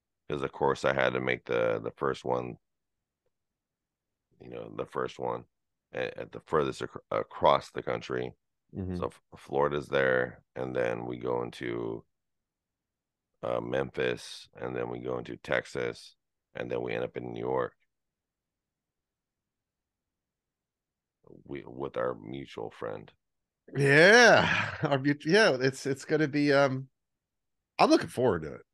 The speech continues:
Speaker 2: I mean, one, I get to go home. That's my stomping grounds, born
Speaker 1: Yeah.
Speaker 2: and raised. Um, get to see some familiar faces.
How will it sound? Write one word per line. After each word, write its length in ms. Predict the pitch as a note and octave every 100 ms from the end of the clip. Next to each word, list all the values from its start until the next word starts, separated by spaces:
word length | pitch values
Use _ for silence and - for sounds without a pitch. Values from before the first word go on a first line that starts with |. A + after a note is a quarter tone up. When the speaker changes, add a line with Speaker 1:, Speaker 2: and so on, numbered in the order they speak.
| _
Speaker 2:
I 80 | A#2
mean, 180 | A2+ G#2
one, 140 | C3+
I 60 | B2+
get 140 | A2
to 60 | G2+
go 140 | F#2+
home. 360 | G#2 A2+ A#2 A2+ _ _ _ _ _ _ _ _ _ _ _ _ _ _ _ _ _ -
That's 240 | F#2+ F2+ -
my 60 |
stomping 400 | - G#2 G#2 G#2
grounds, 540 | F#2+ G2+ G2+ G2 - - _ _ _ -
born 240 | - G2 F2+
Speaker 1:
Yeah. 60 |
Speaker 2:
and 80 | D#2
raised. 720 | D#2+ G2 G#2 G2+ G2+ G2+ - - _ _ _ _ _ -
Um, 600 | E2+ F2 D#2 D2+ D2 C#2+ - _ _ _ _ _ _ -
get 120 | G2
to 60 | -
see 180 | - G#2
some 180 | E2
familiar 400 | - F2 F#2 D#2+
faces. 920 | C#2+ F#2 F#2+ F#2+ F#2 F#2 F2+ - -